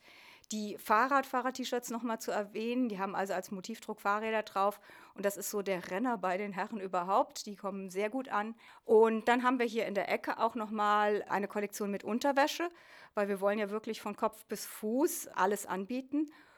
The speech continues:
Und das ist hier unsere ganze Jeans-Kollektion. Da haben wir auch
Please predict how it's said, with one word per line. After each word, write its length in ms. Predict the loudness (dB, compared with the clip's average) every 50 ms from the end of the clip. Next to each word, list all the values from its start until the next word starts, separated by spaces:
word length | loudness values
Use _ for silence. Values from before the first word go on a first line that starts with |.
| -20 -20 -20 -20 -20 -20 _ _ 0
Und 680 | 4 6 8 8 8 8 6 4 0 -2 -4 -4 -2
das 160 | -2 -2 -2
ist 120 | -2 -6 -4
hier 160 | -4 -4 -4 -4
unsere 640 | -4 -6 -6 -6 -4 -2 -2 0 0 0 -2 -2
ganze 380 | -2 -4 -4 -4 -6 -8 -10 _
Jeans-Kollektion. 1080 | -2 0 2 2 0 -2 -2 0 0 0 0 -2 -4 -8 -4 0 2 2 2 2 2 0 -2 -4 -12 -20 -20 -20 -20 -20 -8 _
Da 100 | -4 0
haben 200 | 0 0 0 0
wir 120 | 0 0 0
auch 120 | -2